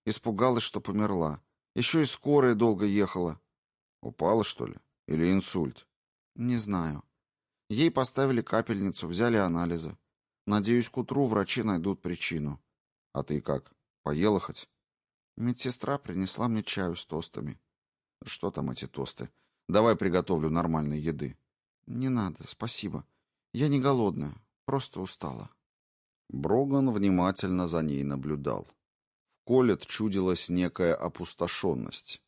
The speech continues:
необычная усталость или тревога. Словно она вмиг сдалась и опустила руки.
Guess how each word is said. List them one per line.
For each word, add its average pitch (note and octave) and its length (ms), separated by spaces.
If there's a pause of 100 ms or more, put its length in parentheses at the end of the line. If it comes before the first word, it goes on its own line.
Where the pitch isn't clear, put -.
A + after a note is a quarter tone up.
(100)
необычная G2+ 640
усталость E2+ 800
или D#2 180
тревога. D2 640 (440)
Словно E2 560
она F2+ 260
вмиг E2+ 400
сдалась D#2+ 640
и F#2 80
опустила D2 720
руки. - 400